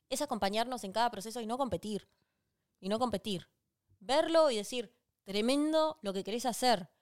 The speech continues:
te recontracompaño". Y eso va a requerir de años de laburo, probablemente. Incluso cambiar tu cuerpo requiere de años de laburo, formar un hábito requiere de años de laburo. Entonces, ¿qué puedo hacer yo? ¿Cuál va a ser el granito de arena? Lo que yo voy a aportar día a día para que vos logres eso.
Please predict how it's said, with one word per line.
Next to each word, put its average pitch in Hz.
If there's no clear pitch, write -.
te 190
recontracompaño". 202
Y 220
eso 254
va 247
a 247
requerir 240
de 220
años 262
de 185
laburo, 175
probablemente. 170
Incluso 269
cambiar 240
tu 240
cuerpo 226
requiere 180
de 185
años 247
de 233
laburo, 214
formar 233
un 233
hábito 220
requiere 196
de 185
años 247
de 208
laburo. 190
Entonces, 196
¿qué 269
puedo 285
hacer 254
yo? 277
¿Cuál 220
va 220
a -
ser 247
el 233
granito 214
de 233
arena? 226
Lo 190
que 185
yo 262
voy 269
a 240
aportar 214
día 220
a 220
día 233
para 175
que -
vos 190
logres 185
eso. -